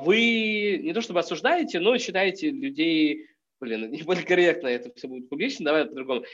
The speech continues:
не согласны с, э, каким-то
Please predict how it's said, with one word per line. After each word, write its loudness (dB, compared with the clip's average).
не 0
согласны 2
с, -18
э, 2
каким-то -4